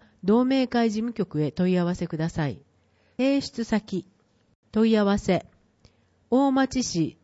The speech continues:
情報交通課交通政策係、大町市情報センター内、大糸線利用促進輸送強化、規制同盟会事務局。電話、零二六一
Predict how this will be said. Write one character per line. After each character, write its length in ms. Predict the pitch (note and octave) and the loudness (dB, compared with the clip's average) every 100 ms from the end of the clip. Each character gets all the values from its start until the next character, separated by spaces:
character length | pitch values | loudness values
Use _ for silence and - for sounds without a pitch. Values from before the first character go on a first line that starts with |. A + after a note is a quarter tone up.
| - | -12
情 300 | D#3+ A3+ B3+ | 4 6 6
報 280 | A#3+ B3+ B3 A#3+ | 6 4 4 4
交 200 | A3 A3 | 2 2
通 280 | - G3+ F#3+ | -2 -4 -2
課 300 | F#3+ F3+ - - | -2 -2 -6 0
交 220 | A#3 B3 | 2 2
通 200 | - B3+ | 0 -2
政 300 | - A#3 A3+ | 2 2 4
策 240 | A3+ A3 | -2 -2
係、 460 | G#3 G3 E3 C3+ - _ _ _ - | -2 0 -2 -2 -8 _ _ _ -2
大 200 | G#3+ B3 | 2 4
町 300 | B3 A#3+ A#3 | 4 2 -2
市 300 | - D#3 - | -2 -4 -2
情 220 | E3 G#3+ | 2 4
報 200 | A3+ B3 | 4 2
セ 160 | A#3+ B3 | 2 0
ン 80 | G#3+ | 0
タ 200 | E3 D3 | -2 -2
ー 40 | |
内、 300 | E3 D#3+ B2+ _ _ _ _ _ _ - | 0 -2 -4 _ _ _ _ _ _ 0
大 220 | A#3 B3+ | 2 2
糸 200 | B3 A#3+ | 0 -2
線 300 | A3+ G3+ F#3 | 0 0 2
利 120 | F#3 | 2
用 220 | A3 B3 | 4 4
促 280 | B3 A#3+ A3+ | 2 -4 -6
進 280 | G#3+ G#3 F#3+ | -4 -4 -2
輸 120 | F3 | -2
送 280 | E3+ A#3 A3+ | 0 0 0
強 240 | A3+ G#3 | 0 0
化、 240 | F3 C3+ - _ _ _ _ _ - | -2 -8 -8 _ _ _ _ _ -8
規 120 | G3+ | -6
制 320 | - A#3 A#3 | 2 4 4
同 240 | G#3 A3 G#3+ | 2 2 2
盟 260 | G#3+ F3 | 0 0
会 240 | - C#3 C3 | 0 -4 -4
事 120 | D#3+ | -6
務 120 | F3 | -4
局。 380 | E3 C#3+ - - _ _ _ _ _ - | -6 -8 -10 -20 _ _ _ _ _ -4
電 300 | F#3 G#3+ G#3 | 0 2 2
話、 240 | F#3+ F#3 - _ _ _ | 0 -2 -6 _ _ _
零 300 | G#3+ B3 B3 | 2 2 2
二 220 | B3 A3+ | 0 0
六 280 | D#3+ C#3+ F3 | 0 -2 -4
一 400 | E3 - - - | -6 -8 -14 -16